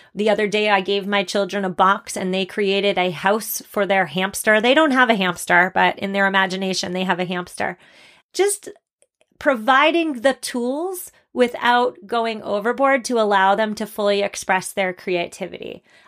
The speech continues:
I believe that arts and craft supplies are very similar to toys in some ways, in which we as parents want to give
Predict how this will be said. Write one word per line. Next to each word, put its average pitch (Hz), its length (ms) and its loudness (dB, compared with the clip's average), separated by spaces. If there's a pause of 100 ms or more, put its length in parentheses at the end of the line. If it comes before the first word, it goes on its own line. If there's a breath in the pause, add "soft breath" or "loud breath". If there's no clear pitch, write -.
(100)
I 277 100 4
believe 311 640 0
that 226 340 4
arts 214 280 0
and 247 100 -6
craft 214 260 0
supplies 240 480 0
are 214 160 -2
very 214 320 2
similar 220 800 -2
to 196 640 -4 (480)
toys 196 480 2
in 190 180 -4
some 185 240 0
ways, 170 320 -2
in 190 180 -6
which 190 220 0 (320 loud breath)
we 285 240 4
as 269 180 2
parents 247 380 -2
want 220 380 -2
to 254 80 -6
give 262 340 0